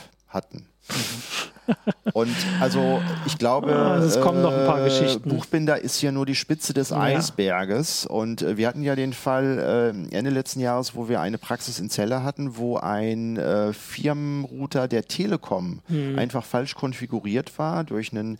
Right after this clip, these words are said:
Speaker 2: Ja.
Speaker 1: Firmware-Bug, wo auch, äh, ein, ein Port offen war und was man nicht so einfach rauskriegen konnte. Also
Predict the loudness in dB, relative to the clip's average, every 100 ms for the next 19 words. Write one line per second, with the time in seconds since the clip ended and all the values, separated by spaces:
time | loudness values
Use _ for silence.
0 | -14 -10 -2 2 2 0 0 0 0 -2
1 | -4 -6 -4 -2 0 2 0 -2 -6 -2
2 | -2 -2 -2 -2 -2 -2 -4 -4 -2 -2
3 | -2 -6 -4 -2 -2 0 -2 -4 -16 -20
4 | -12 -4 -2 -2 -2 -2 -2 -2 -2 -2
5 | -2 -2 -2 -2 -4 -6 -4 -2 -2 0
6 | 0 0 0